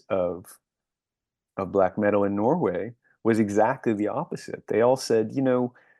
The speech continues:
"Norway is so comfortable. There's almost no unemployment. Everybody's doing well. Everyone goes to church. Everyone does exactly what their neighbors do." And it's just this inc-, incredibly comfortable, boring,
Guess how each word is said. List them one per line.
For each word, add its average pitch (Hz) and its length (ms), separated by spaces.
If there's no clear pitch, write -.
"Norway 143 400
is 139 140
so 135 120
comfortable. 131 840
There's 120 160
almost 123 320
no 120 160
unemployment. 123 800
Everybody's 117 560
doing 113 440
well. 107 460
Everyone 117 460
goes 113 280
to 110 120
church. 113 580
Everyone 117 420
does 110 200
exactly 104 480
what 117 180
their 110 120
neighbors 107 520
do." 110 400
And 113 140
it's 107 180
just 117 260
this 117 180
inc-, 110 240
incredibly 123 680
comfortable, 107 1080
boring, 110 920